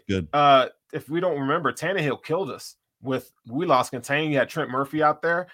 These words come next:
Speaker 2: I
Speaker 1: Mm.
Speaker 2: mean, he was running, he, he was having all kinds of success running out of the pocket. So Mahomes and Tannehill won't be able to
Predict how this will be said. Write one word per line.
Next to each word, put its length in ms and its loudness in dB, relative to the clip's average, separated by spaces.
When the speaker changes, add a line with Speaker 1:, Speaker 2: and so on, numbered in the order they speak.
Speaker 2:
I 40 -8
Speaker 1:
Mm. 160 0
Speaker 2:
mean, 120 0
he 100 -2
was 200 -4
running, 320 0
he, 220 -4
he 100 -4
was 180 -4
having 260 -2
all 140 4
kinds 300 0
of 60 -12
success 420 -8
running 260 -2
out 120 2
of 60 -2
the 40 -10
pocket. 400 -4
So 360 -4
Mahomes 560 0
and 120 -2
Tannehill 500 0
won't 260 2
be 120 0
able 120 0
to 60 -2